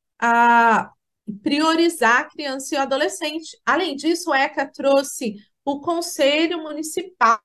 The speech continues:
da Criança e do Adolescente, o C M D C A, que deve, é, ter em seu corpo sociedade civil e poder público em paridade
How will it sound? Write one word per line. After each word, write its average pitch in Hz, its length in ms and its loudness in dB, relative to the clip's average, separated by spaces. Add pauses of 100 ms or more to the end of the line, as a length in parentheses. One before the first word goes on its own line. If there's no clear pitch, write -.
(240)
da 269 100 0
Criança 254 320 -6
e - 40 -18
do 240 60 -2
Adolescente, 277 640 -4
o 254 40 -8
C - 160 -8
M 247 140 -6
D 233 160 -2
C 311 200 -6
A, 254 320 4 (340)
que 381 380 2 (180)
deve, 277 500 0 (400)
é, 220 480 2
ter 233 240 -4
em 254 180 -4
seu 262 240 0
corpo 233 680 0 (460)
sociedade 277 880 0
civil 294 480 -4
e 392 140 -2
poder 370 440 -4
público 277 600 -6 (200)
em 339 240 -6
paridade 277 960 0